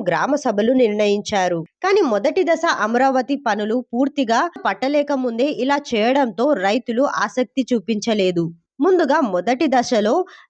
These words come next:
రైతులకు న్యాయం చేయాలన్నారు. దీంతో అప్పటికి ప్రభుత్వం వాయిదా వేసింది. ఇప్పుడు సామంతరంగా అభివృద్ధి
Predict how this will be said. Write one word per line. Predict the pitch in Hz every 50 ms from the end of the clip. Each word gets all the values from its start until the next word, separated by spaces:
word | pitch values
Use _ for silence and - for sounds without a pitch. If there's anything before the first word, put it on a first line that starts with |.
| - 165
రైతులకు | 214 247 285 370 415 370 330 - 339 339 302 269
న్యాయం | 202 196 208 233 262 277 -
చేయాలన్నారు. | 269 220 220 208 214 226 220 190 196 190 175 175 170 165 156 160 - _ _ _ _ 226
దీంతో | 339 403 381 359 349 359 359 - 196
అప్పటికి | 202 - 226 220 226 214 269 -
ప్రభుత్వం | - 226 202 208 214 208 240 240 247 202
వాయిదా | 185 180 185 185 208 208 190
వేసింది. | 185 180 180 170 - 185 175 165 160 - - _ 359
ఇప్పుడు | 370 359 392 349 403 403 -
సామంతరంగా | - - 175 202 240 285 311 285 302 320 294 294 285 285 285 285 - - 175
అభివృద్ధి | 180 202 254 277 294 285 226 269